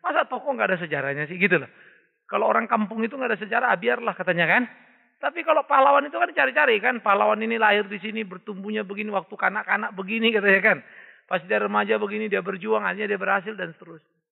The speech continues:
Nah, memang tadi itu pendekatan modern tadi. Ya. Bahwa kita berikan data tadi, yaitu yang memang satu, dan kedua yang kita jawab sebetulnya, delapan hari sama pertama memang bukan biografi, dan kedua delapan hari sama dua belas tahun itu adalah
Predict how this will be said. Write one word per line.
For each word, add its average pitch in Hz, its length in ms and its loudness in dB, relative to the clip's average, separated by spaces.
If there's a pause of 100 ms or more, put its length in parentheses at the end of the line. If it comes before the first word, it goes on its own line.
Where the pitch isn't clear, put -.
(500)
Nah, 117 80 -12 (320)
memang 196 240 -10
tadi 226 240 -4
itu 202 80 -14
pendekatan 185 560 -8
modern 214 480 -6
tadi. 185 240 -12 (960)
Ya. 185 240 -18 (800)
Bahwa 233 320 6
kita 233 240 0
berikan 214 400 0
data 202 240 0
tadi, 180 240 -2
yaitu 240 320 0
yang 233 160 -4
memang 175 320 -6
satu, 190 320 -10
dan 202 240 -8
kedua 214 320 2
yang 226 80 -16
kita 208 160 -8
jawab 240 240 -4
sebetulnya, 180 400 -14 (320)
delapan - 400 0
hari 226 320 0
sama 220 480 0
pertama 208 400 -2
memang 214 320 -6
bukan 185 240 -8
biografi, 165 480 -6
dan 247 160 -2
kedua 208 320 -6
delapan 262 240 -6
hari 190 240 -4
sama 247 160 -10
dua 190 80 -10
belas 175 240 -12
tahun 170 240 -10
itu 269 160 -6
adalah 208 240 -4